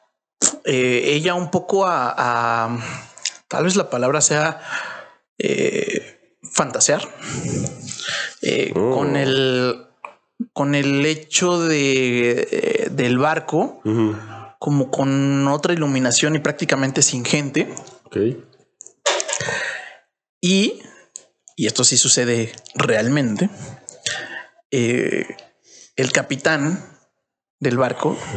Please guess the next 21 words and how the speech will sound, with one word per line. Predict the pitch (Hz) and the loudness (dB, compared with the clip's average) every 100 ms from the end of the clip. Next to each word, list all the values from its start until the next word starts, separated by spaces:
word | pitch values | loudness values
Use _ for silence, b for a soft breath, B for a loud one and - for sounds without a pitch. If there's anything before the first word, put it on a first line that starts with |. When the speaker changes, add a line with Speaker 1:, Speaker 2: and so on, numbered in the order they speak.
| 90 | -4
Speaker 1:
se | - 107 | 0 2
acerca | - 113 - - | 4 2 0 -2
con | - 117 | 0 2
ella. | 120 - - - - - - | 2 0 -6 -12 -20 -20 -2
Speaker 2:
Él | 98 | 0
es | 101 | 2
Donelo. | 98 104 104 87 - B B B - | 2 2 2 0 -4 B B B -6
Speaker 1:
No, | 104 120 | -2 0
no, | 147 | 0
no. | 120 175 175 - | 0 -2 -4 -2
Speaker 2:
Ah. | 170 135 98 95 95 | 0 0 0 0 0
Speaker 1:
Él | - - | 0 0
es | 254 | 0
el | - | 0
capitán, | - - - - - 240 | 0 0 0 0 0 -2
güey. | - - - 180 214 | -2 -4 0 2 2
Así | - - 139 | 4 2 2
tan | 156 160 | 0 2
más. | 135 - - | 2 2 2
Speaker 2:
El | - | 0
Capi. | 110 117 - 104 | 0 0 0 -2